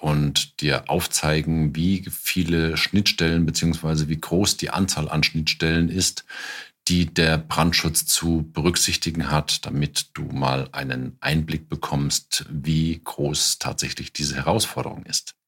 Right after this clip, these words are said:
Fangen wir mal mit dem Bauherrn an. Der Bauherr ist natürlich der Initiator, ohne den es dieses Projekt oder ohne den es ein Projekt, ein Bauvorhaben überhaupt nicht gäbe. Der Bauherr ist der Entscheidungsträger, der bestimmt, was er haben will.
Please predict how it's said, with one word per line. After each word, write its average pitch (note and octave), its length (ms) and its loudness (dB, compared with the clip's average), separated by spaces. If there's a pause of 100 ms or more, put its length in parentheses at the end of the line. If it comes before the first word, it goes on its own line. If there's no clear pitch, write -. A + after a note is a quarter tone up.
(1300)
Fangen G2+ 240 6
wir G2 140 6
mal F2 220 6
mit E2+ 320 4
dem D2 160 2
Bauherrn D2 360 4
an. - 360 0
Der - 100 -2
Bauherr G2+ 640 6
ist - 220 -2
natürlich D#2 500 0
der D2+ 140 0
Initiator, G#2 960 4
ohne F#2 300 6
den E2 260 4
es - 400 2
dieses D#2 400 2
Projekt - 500 0
oder - 220 -4
ohne C2 220 -2
den D2 280 2
es - 380 0
ein C#2 460 0
Projekt, - 720 -2
ein - 240 -2
Bauvorhaben C#2+ 840 0
überhaupt - 500 -2
nicht - 260 -2
gäbe. A#2 360 -4 (1040)
Der C#2 60 0
Bauherr F2 480 6
ist - 480 0
der D#2 260 4
Entscheidungsträger, G2+ 800 4
der - 100 2
bestimmt, E2+ 540 2
was - 180 2
er - 160 -2
haben G2+ 380 6
will. G2+ 340 4